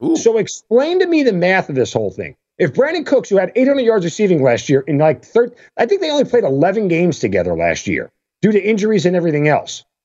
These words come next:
Speaker 2: So if he got eight hundred yards in eleven games, if he plays all seventeen, not only is Brandon Cooks gonna clear that one thousand yards, but Davis Mills should easily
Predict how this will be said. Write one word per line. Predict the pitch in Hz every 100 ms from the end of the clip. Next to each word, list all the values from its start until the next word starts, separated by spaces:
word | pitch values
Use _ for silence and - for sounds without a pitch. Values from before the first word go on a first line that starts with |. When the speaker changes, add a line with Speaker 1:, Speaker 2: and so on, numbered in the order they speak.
| _ -
Speaker 2:
So | - 220 190 180 -
if | 160
he | 381
got | 403 294
eight | 285
hundred | 269
yards | 226 233 175
in |
eleven | 156 170 185 175
games, | 180 123
if | 143
he | 370
plays | 370 302 285
all | 226 247
seventeen, | - 220 180 127 226 170 98 - _ -
not | 262
only | 381 381 302
is | 160
Brandon | 165 233 156
Cooks | 269 -
gonna | 180 120
clear | - 240 320 147 101 - _
that | 185 165
one | 139
thousand | 165 156 139 143
yards, | 135 131 - _
but | 196
Davis | 143 381 339 -
Mills | 262 254
should | - 190 - _
easily | 277 349 247 170 107 87